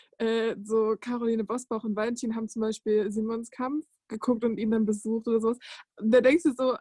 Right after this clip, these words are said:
als Zuschauer denkst du so, wie random, aber im Endeffekt wird es ja halt dann wahrscheinlich aus dieser Let's Dance Family einfach kommen. Das finde ich super schön. Und was ich auch mega cool finde, ist, wenn die dann danach Projekte zusammen machen.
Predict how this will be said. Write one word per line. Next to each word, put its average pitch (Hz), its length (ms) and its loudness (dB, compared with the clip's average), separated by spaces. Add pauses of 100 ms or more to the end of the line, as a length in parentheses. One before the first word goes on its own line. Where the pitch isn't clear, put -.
(300)
als 247 260 0
Zuschauer 339 400 4
denkst 294 200 -4
du 247 60 -8
so, 240 140 -6
wie 226 100 -2
random, 247 280 -4
aber 254 160 -4
im 226 120 -10
Endeffekt 269 540 -6 (280)
wird 254 140 -6
es 269 100 -10
ja 254 80 -4
halt 247 160 -4
dann 240 120 -4
wahrscheinlich 240 300 -8
aus 240 120 -4
dieser 240 160 0
Let's 220 200 -4
Dance 269 300 -2
Family 214 240 -2
einfach 208 240 -6
kommen. 220 240 -2
Das 254 180 -2
finde 254 140 -8
ich - 120 -16
super 277 300 -4
schön. 262 400 -4 (680)
Und 330 260 4
was 302 160 2
ich - 80 -4
auch 277 40 -2
mega 277 340 -4
cool 285 100 2
finde, 277 240 -4
ist, 277 220 -4
wenn 240 180 0
die 233 80 -4
dann 233 280 -4 (360)
danach 240 260 2
Projekte 240 300 -2
zusammen 196 300 -4
machen. 202 420 -6